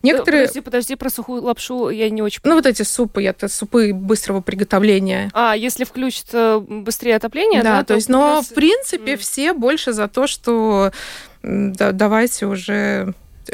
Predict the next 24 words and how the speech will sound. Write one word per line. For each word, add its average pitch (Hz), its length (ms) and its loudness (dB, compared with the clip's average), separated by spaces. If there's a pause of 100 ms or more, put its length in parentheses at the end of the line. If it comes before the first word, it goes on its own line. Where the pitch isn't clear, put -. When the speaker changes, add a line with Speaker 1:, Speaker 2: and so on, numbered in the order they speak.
(120)
Speaker 1:
тепло. 262 560 2
Опять-таки, 240 720 0
если 214 320 -4
вернуться 202 520 -2
к - 60 -10
шуткам, 277 440 -2
кто-то 190 240 -2
говорит, 196 380 0
что - 200 -2
ждите, 208 340 2
ждите, 240 360 2
как - 180 -2
только 208 440 2
вот, 180 320 -6 (120)
как - 200 -12
вы 190 560 -6
тоже - 200 -4
сегодня 185 240 -2
говорили, 202 420 4
что - 200 -4
будет 185 300 0
тепло 208 420 0
на 190 120 0
улице, 339 560 2